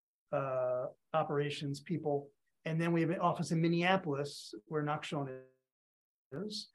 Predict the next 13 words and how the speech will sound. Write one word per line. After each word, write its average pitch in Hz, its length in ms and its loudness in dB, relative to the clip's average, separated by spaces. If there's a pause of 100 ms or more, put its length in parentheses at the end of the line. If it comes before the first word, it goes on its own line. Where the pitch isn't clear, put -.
my, 151 140 -8
my, 143 80 -6 (200)
my 147 60 -10
son. 151 340 -8 (360)
Uh, 147 240 2 (160)
and, 151 320 -2
uh, 147 220 4 (320)
uh, 143 180 2
we 143 120 -2
have 143 240 -4
their, 151 360 2
um, 139 380 -4 (440)
uh, 147 360 4